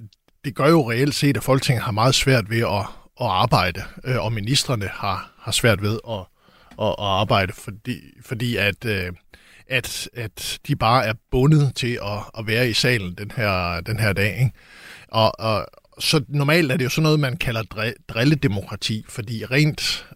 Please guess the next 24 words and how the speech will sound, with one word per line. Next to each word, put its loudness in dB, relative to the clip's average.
øh, -2
altså -8
rent 4
formelt 0
burde 4
det -4
ikke 0
ændre 2
noget 0
i -8
forhold 0
til -2
det 2
endelige 4
resultat. -4
Det -6
kan 2
det 2
så 2
konkret -2
gøre, 2
fordi -2
at, -2
øh, 0